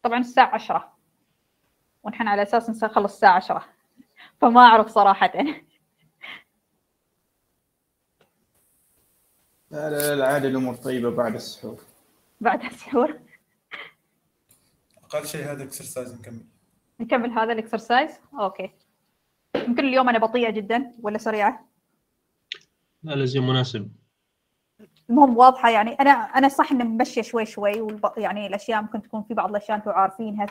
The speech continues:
Speaker 1: مسبقا، أنا ما أعرف الباك جراوند تبعكم نهائيا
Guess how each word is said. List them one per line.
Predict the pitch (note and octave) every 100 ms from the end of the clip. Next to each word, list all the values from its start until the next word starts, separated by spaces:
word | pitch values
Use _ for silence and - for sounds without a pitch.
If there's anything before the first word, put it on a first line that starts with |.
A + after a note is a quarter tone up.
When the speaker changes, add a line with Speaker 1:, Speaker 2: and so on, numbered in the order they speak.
| -
Speaker 1:
مسبقا، | - G#3 G3 G#3
أنا | G#3+ A3
ما | A3
أعرف | G3+ -
الباك | G3 G3 G3
جراوند | G3 G3+ -
تبعكم | F#3 - A3 A#3+ _ _ -
نهائيا | A#3 G3+ G3 G#3+ A#3+